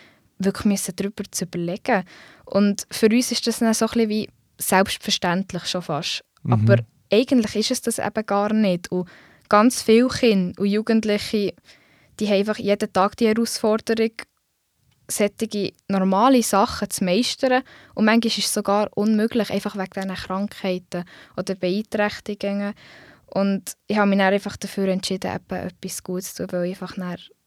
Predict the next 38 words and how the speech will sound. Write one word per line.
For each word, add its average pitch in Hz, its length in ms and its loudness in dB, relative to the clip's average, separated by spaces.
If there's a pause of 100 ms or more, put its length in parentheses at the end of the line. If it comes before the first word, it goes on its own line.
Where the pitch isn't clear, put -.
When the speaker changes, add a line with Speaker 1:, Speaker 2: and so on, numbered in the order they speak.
(260)
Speaker 1:
halt 180 200 -10
gesehen 180 360 -4
habe 185 240 -6
oder - 160 -12
gehört - 440 -4
habe, 180 140 -6
was 180 120 -6
die 190 140 -6
Sternschnuppe 190 640 -4
macht, 175 540 -4
wie 196 180 -4
sie 202 140 -6
sie 190 180 -8
tut 185 220 -10
unterstützen. 190 720 -2 (460)
Und 202 100 -6
das 202 120 -6
habe 196 140 4
ich 196 80 -2
einfach 208 220 -2
extrem 196 640 0
wertvoll 196 480 2
gef-, 190 320 -4 (100)
gefunden, 196 420 0 (540)
weil 190 300 2 (160)
ich 220 120 4
finde 214 220 4
einfach, 202 200 2
jedes 208 520 -2
Kind, 208 380 -2 (280)
jeder 196 320 0
Jugendliche 208 840 -2 (200)
hat 190 160 -8
einfach - 320 -8
Recht - 580 -4
auf - 140 -8
unbeschwerte 202 720 0
Momente 190 720 0